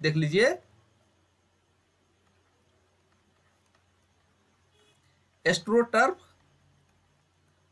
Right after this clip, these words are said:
हॉकी स्टेडियम है। ये हॉकी, एस्ट्रोटर्फ हॉकी स्टेडियम कहाँ पे है?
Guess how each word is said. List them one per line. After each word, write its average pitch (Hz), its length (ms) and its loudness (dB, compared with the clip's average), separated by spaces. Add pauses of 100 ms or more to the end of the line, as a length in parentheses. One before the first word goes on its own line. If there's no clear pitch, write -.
(1080)
हॉकी 175 340 0
स्टेडियम 117 420 -2
है। 104 280 -10 (340)
ये 147 100 -4
हॉकी, 254 460 -2 (3750)
एस्ट्रोटर्फ 254 840 0
हॉकी 156 240 -2
स्टेडियम 240 320 -2
कहाँ 254 200 0
पे 262 220 0
है? 302 160 -6